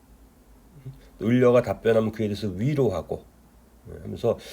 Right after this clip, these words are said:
질문과 위로가 통하면서 작품을 전개시키는 요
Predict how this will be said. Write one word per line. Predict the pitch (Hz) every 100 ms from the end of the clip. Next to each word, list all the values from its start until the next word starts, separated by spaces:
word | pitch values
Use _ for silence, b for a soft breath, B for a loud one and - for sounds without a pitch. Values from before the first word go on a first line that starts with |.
| B B
질문과 | - 175 202 196 185
위로가 | 143 143 147
통하면서 | 143 139 131
작품을 | 135 110 - 127
전개시키는 | 113 104 110 113 - 120 208 - _ _ _ -
요 | 90